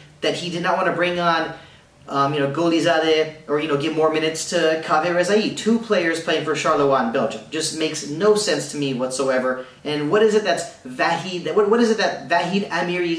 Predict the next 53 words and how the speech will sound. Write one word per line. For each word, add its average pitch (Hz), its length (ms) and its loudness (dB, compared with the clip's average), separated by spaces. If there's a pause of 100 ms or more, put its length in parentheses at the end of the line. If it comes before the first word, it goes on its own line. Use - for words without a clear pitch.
has 147 180 -6
done 190 280 0
so 160 180 0
far 139 240 2
this 139 120 0
season 139 180 -4
that 139 120 0
is 147 160 0
so 190 120 -2
special? - 480 0 (360)
I 113 60 -8
mean, 131 240 -4
that 165 220 2
right 175 100 2
there 160 240 0
says 147 220 0
a 135 40 2
lot. - 480 -2 (560)
And 156 300 0
if - 380 -14
you 175 40 0
want 226 160 4
to 214 60 0
add 208 200 2
insult 208 340 4
to 220 100 4
injury, 160 640 2
remember, 165 600 0
Masoud 165 420 0
Shojaei 165 640 0
picked 180 260 -6
up 170 160 0
a 147 60 2
yellow 175 380 0
card 180 380 2
in 139 100 -2
the 131 80 -4
forty-ninth 151 520 -2
minute. 123 280 -6 (280)
It 156 120 -4
was 139 180 2
right 170 320 0
there 185 140 2
at 170 100 0
that 156 220 0
moment 147 280 0
where 131 80 -4
he 120 60 -4
should 160 180 0
have 151 100 2
been 147 380 0
subbed 139 420 -2
off. - 380 -4